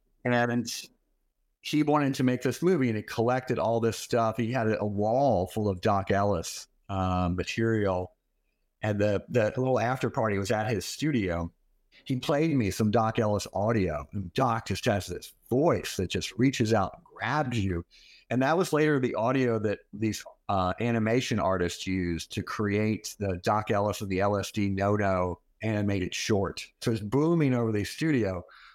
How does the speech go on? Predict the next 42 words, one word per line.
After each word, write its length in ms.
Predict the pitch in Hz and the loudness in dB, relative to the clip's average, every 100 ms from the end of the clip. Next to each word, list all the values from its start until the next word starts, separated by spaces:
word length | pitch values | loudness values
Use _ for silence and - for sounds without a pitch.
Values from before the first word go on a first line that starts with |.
| - | -4
walls. 220 | 147 127 | 0 0
And 180 | - 127 | 0 -2
after 260 | 147 156 143 | -2 0 0
I 120 | 127 | 2
left, 440 | 127 170 156 139 | 2 2 0 0
I 80 | 131 | -2
guess 280 | 131 139 117 | -2 -2 -4
a 20 | |
couple 320 | - 147 131 | -4 -4 0
of 60 | 117 | -2
his 120 | 113 | -2
friends 300 | - 143 135 | 0 2 2
said, 160 | 135 113 | 2 2
"Well, 140 | 131 | 0
you 120 | 190 | 0
should 240 | 277 277 214 | 0 2 4
get 260 | 196 - | 4 4
Blizzard 360 | 160 180 190 147 | 2 2 2 2
to 80 | 127 | 2
help 320 | 147 170 - | 2 2 0
you. 160 | 120 | -2
He's 420 | 104 135 151 - - | 0 0 -2 -6 -2
good 180 | 135 131 | 0 4
at, 220 | 117 - | 2 2
like, 200 | 107 107 | 0 2
making 300 | 113 110 107 | 2 4 0
stuff 240 | - 98 | 0 -2
happen." 640 | - 113 107 - 76 90 - _ - | 0 -2 -2 -2 -4 -4 -8 _ -6
And 240 | 104 104 95 | 0 0 0
so, 400 | - 107 104 98 - - _ _ - | 0 0 0 -2 -6 -18 _ _ 0
like, 300 | 104 139 - _ _ | 2 0 -4 _ _
two 280 | - - 170 | -8 0 2
weeks 340 | 156 147 123 123 | 4 2 0 0
later, 540 | 117 113 95 95 - _ _ _ _ - | 2 4 2 -2 -6 _ _ _ _ -4
typical 400 | 139 123 113 110 | 0 0 0 0
Austin 380 | 101 107 - 98 | 0 -2 0 -2
story, 420 | - 104 98 95 | 0 0 2 0
I'm 200 | 98 107 | 0 2
at 180 | 110 110 | 2 2
a 120 | 98 | 0
roller 840 | 87 87 98 117 135 131 113 - - | 0 -2 0 0 2 2 0 -2 -2
derby 640 | 107 101 90 92 82 85 | 0 0 0 0 -2 -6